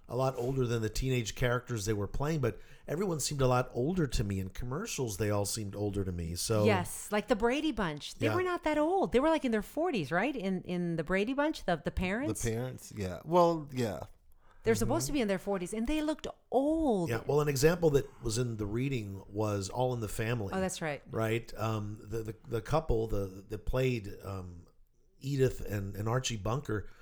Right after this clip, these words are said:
Speaker 1: were in their forties at the time, but you ask anybody, and you would have thought they were in their sixties.
Speaker 2: Or
Speaker 3: Right.
Speaker 2: seventies.
Speaker 1: Mm-hmm.
Speaker 3: Well, I mean, look at the Golden Girls. You think of the Golden
Speaker 1: Right.
Speaker 3: Girls, they were
Speaker 2: That,
Speaker 3: in their forties.
Speaker 2: that hurts because <laughs>
Speaker 3: But, I mean, it's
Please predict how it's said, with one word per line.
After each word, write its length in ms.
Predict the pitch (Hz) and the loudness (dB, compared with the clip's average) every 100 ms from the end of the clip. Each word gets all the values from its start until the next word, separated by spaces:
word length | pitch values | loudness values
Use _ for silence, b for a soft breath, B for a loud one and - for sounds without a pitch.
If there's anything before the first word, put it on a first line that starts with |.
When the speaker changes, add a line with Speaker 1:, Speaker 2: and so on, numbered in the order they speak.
| b - | b -2
Speaker 1:
were 120 | 131 | 0
in 60 | 139 | 4
their 140 | 135 | 2
forties 420 | - 175 247 151 | 4 4 6 2
at 80 | 104 | -2
the 60 | 98 | -2
time, 240 | 110 98 | -2 -2
but 120 | 107 147 | -2 0
you 100 | 151 | 2
ask 180 | 139 - | 0 0
anybody, 600 | 175 190 110 104 110 - b b b | 2 2 2 2 -2 -6 b b b
and 100 | 139 | -2
you 80 | 147 | 2
would 80 | |
have 120 | 147 - | 4 6
thought 220 | 156 156 | 6 8
they 80 | 147 | 6
were 160 | 131 | 6
in 60 | 123 | 4
their 140 | 113 | 4
sixties. 540 | - 196 - - 80 - | 2 -2 -4 -8 -4 0
Speaker 2:
Or 80 | |
Speaker 3:
Right. 80 | 208 | 4
Speaker 2:
seventies. 720 | 156 269 285 185 143 - - 120 | 6 6 4 0 -2 -6 -8 -4
Speaker 1:
Mm-hmm. 300 | 127 143 156 | -2 2 10
Speaker 3:
Well, 260 | 143 143 | 10 10
I 60 | 127 | 6
mean, 160 | 117 | 6
look 140 | 117 120 | 6 4
at 100 | 90 | 2
the 80 | 92 | 4
Golden 340 | 101 135 131 | 6 6 6
Girls. 500 | 87 85 60 - - 113 | 4 0 -2 -10 -8 -4
You 100 | 117 | 0
think 260 | 123 117 113 | 0 0 0
of 100 | 98 | 0
the 80 | |
Golden 320 | 98 113 143 147 | 6 8 10 12
Speaker 1:
Right. 140 | - | 12
Speaker 3:
Girls, 80 | - | 12
they 160 | 247 147 | 12 12
were 160 | 165 - | 12 12
Speaker 2:
That, 260 | 233 269 | 12 12
Speaker 3:
in 60 | 247 | 12
their 100 | 226 | 12
forties. 520 | - 135 180 156 82 | 10 8 8 8 6
Speaker 2:
that 200 | 247 294 | 6 4
hurts 480 | 240 254 233 - - | 4 4 4 2 -2
because 500 | 247 269 226 254 240 | 0 2 2 2 4
<laughs> 40 | 147 | 10
Speaker 3:
But, 320 | 156 147 320 - | 12 12 6 4
I 180 | 160 | 6
mean, 420 | 156 151 151 131 - - | 8 8 6 2 -6 2
it's 340 | 131 120 - | 2 2 -4